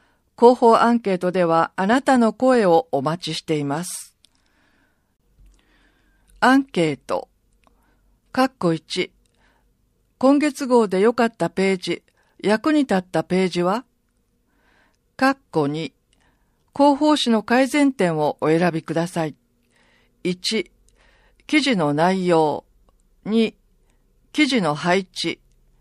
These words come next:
三、文字の大きさや色。四、写真。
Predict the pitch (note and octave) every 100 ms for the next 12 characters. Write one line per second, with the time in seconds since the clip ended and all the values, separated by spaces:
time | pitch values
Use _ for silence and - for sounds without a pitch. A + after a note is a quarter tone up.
0 | _ _ _ - G#3 G#3+ A3 G3 - _
1 | _ _ - A#3+ C#4 C4 F3+ - F#3 A3+
2 | - - F#3+ F3+ E3+ - E3 F3+ - _
3 | _ _ _ _ _ _ F#3+ A3+ A#3+ C#3
4 | - _ _ _ _ - G3+ F#3 - G#3
5 | G3 F3